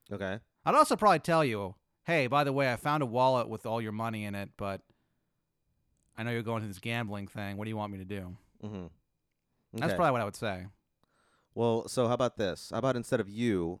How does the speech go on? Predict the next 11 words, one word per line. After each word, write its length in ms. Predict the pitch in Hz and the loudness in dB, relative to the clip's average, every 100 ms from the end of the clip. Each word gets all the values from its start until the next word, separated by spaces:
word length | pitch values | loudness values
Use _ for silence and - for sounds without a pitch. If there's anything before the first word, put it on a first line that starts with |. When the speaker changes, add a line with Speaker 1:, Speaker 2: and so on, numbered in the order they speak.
| - | -8
Speaker 1:
someone 260 | - 120 | -2 0
else 240 | 113 113 - | 2 0 0
finds 280 | 107 101 98 | -4 -4 -2
the 80 | |
wallet, 360 | 95 87 80 85 _ _ _ _ _ _ _ - | 2 2 2 -4 _ _ _ _ _ _ _ -10
okay? 300 | 90 87 87 110 - | -6 -6 -6 -12 -8
They 180 | 90 107 | -4 -4
keep 280 | - 127 | -4 -6
the 80 | 117 | -4
money. 340 | 110 95 87 92 - | -2 -2 -4 -10 -8
Speaker 2:
Yeah. 240 | 110 104 | -6 -6